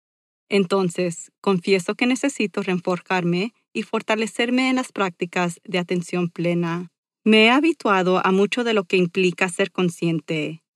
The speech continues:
en gran parte porque lo que hago para sobrevivir está relacionado con la atención plena. Meditar, reflexionar, replantar los pies sobre la tierra, considerar una perspectiva más amplia, considerando mi impacto en los demás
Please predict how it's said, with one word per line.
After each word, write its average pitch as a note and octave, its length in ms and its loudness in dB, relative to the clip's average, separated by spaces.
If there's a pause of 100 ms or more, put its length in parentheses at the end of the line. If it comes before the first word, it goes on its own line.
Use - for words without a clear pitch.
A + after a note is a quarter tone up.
(100)
en F#3 180 4
gran F#3+ 260 2
parte F3+ 460 0
porque F#3+ 260 -2
lo F3+ 140 2
que F#3 180 0
hago G#3 220 2
para F3 200 -2
sobrevivir F3 760 0
está G3+ 320 -2
relacionado F#3+ 720 0
con F3 160 0
la F3 60 2
atención E3+ 440 -2
plena. F3 600 -2 (500)
Meditar, F#3+ 960 2
reflexionar, F3+ 1120 0
replantar G3 680 -2
los C4 160 -4
pies G3+ 200 0
sobre G3 220 -4
la G3 140 -2
tierra, E3 680 -4 (240)
considerar G#3 720 2
una A#3+ 240 0
perspectiva G3 600 -2
más E3 240 -4
amplia, F3 600 -4 (220)
considerando F#3 760 2
mi F3 80 2
impacto F3 480 0
en F3+ 80 0
los F#3+ 160 -4
demás F3+ 520 2